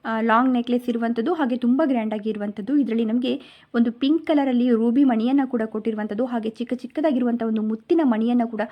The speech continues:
ಕುಚ್ಚನ್ನಾಗಿ ಕೊಟ್ಟಿರುವಂಥದ್ದನ್ನ ನಾವಿಲ್ಲಿ ನೋಡ್ಬೋದು. ಹಾಗೆ ಫ್ಲವರ್ ಡಿಸೈನ್ ಕೂಡ ಬಂದಿರುವಂಥದ್ದು, ಅದರ ಮಧ್ಯ ಮಧ್ಯದಲ್ಲಿ ಕೂಡ ನಮಗೆ ಒಂದು ಪಿಂಕ್ ಸ್ಟೋನನ್ನು ಕೂಡ ಕೊಟ್ಟಿರುವಂಥದ್ದು. ತುಂಬ ಗ್ರ್ಯಾಂಡಾಗಿರುವಂಥ ಈ ಒಂದು ಹಾರ ನೋಡ್ಬೋದು. ಹಾಗೆ ಇದು ಕೂಡ ನಮಗೆ ಬ್ಯಾಂಗ್ಳೂರ್ನಲ್ಲಿ ಇರುವಂಥ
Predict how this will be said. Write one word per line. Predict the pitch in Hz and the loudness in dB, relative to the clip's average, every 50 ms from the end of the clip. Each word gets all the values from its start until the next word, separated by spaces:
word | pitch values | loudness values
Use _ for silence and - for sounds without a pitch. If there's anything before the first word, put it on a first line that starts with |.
| - - - _ _ | -10 -20 -20 _ _
ಕುಚ್ಚನ್ನಾಗಿ | - 285 262 285 - 370 339 311 262 226 240 233 | -4 -4 -4 0 2 2 4 4 4 2 0 -2
ಕೊಟ್ಟಿರುವಂಥದ್ದನ್ನ | - 220 214 226 220 220 214 220 214 214 214 208 208 | -4 -4 -4 -4 -4 -4 -2 -2 -2 -2 -2 -2 -2
ನಾವಿಲ್ಲಿ | 208 208 214 214 208 208 | -2 -2 -2 -2 -2 -2
ನೋಡ್ಬೋದು. | 202 202 208 208 202 208 208 269 381 | -2 -2 -4 -4 -4 -4 -2 -2 -2
ಹಾಗೆ | 370 320 269 254 262 | -2 -2 -2 -2 -2
ಫ್ಲವರ್ | 254 - 240 214 214 226 233 | -2 -2 -2 0 2 0 0
ಡಿಸೈನ್ | 208 226 214 - 220 233 240 | 0 -2 -2 -2 0 -2 -2
ಕೂಡ | - 220 220 220 | -2 -2 -2 -2
ಬಂದಿರುವಂಥದ್ದು, | 214 208 208 214 214 220 214 214 - 220 247 381 - - - - - _ - | -2 -4 -4 -4 -4 -4 -6 -6 -6 -4 -6 -6 -6 -8 -12 -20 -14 _ -2
ಅದರ | - 277 370 370 | 0 4 4 6
ಮಧ್ಯ | 302 254 220 233 311 | 6 6 4 4 2
ಮಧ್ಯದಲ್ಲಿ | 311 311 254 302 269 285 | 2 2 2 2 2 0
ಕೂಡ | 285 - 262 247 | 0 0 0 0
ನಮಗೆ | 247 233 233 220 226 | 0 0 0 0 0
ಒಂದು | 226 220 226 226 | 0 -2 -2 -2
ಪಿಂಕ್ | 220 226 214 214 - | -2 -2 -4 -4 -4
ಸ್ಟೋನನ್ನು | - - 208 220 240 262 254 240 240 | -4 -4 -2 0 0 0 0 -2 -2
ಕೂಡ | 240 220 208 | -2 -2 -4
ಕೊಟ್ಟಿರುವಂಥದ್ದು. | 208 208 202 202 - 202 214 202 208 214 214 214 | -4 -4 -6 -10 -8 -8 -8 -8 -6 -6 -6 -6
ತುಂಬ | - 240 254 269 330 339 | -4 -2 0 2 2 2
ಗ್ರ್ಯಾಂಡಾಗಿರುವಂಥ | 294 285 254 214 214 214 220 220 220 214 208 208 214 - | 2 2 0 0 0 0 -2 -4 -4 -4 -6 -6 -6 -6
ಈ | 202 208 208 208 214 | -6 -6 -4 -6 -6
ಒಂದು | 214 208 202 214 220 | -6 -6 -4 -4 -6
ಹಾರ | 214 214 208 196 220 285 | -6 -6 -6 -4 -2 0
ನೋಡ್ಬೋದು. | 277 233 214 202 202 196 202 196 202 302 440 - - - - - _ _ - | 0 0 0 -2 -4 -6 -6 -4 -4 -4 -6 -8 -10 -20 -20 -20 _ _ -4
ಹಾಗೆ | 269 269 269 262 | -2 0 0 2
ಇದು | 233 285 359 | 2 0 0
ಕೂಡ | 359 320 262 269 | 0 0 0 0
ನಮಗೆ | 262 247 247 233 254 | 0 0 0 0 0
ಬ್ಯಾಂಗ್ಳೂರ್ನಲ್ಲಿ | 226 233 214 220 220 226 240 240 240 240 240 247 | 0 0 0 0 0 -2 -2 -2 -2 -2 -2 -2
ಇರುವಂಥ | 247 240 240 247 277 | -2 -2 -2 -2 -2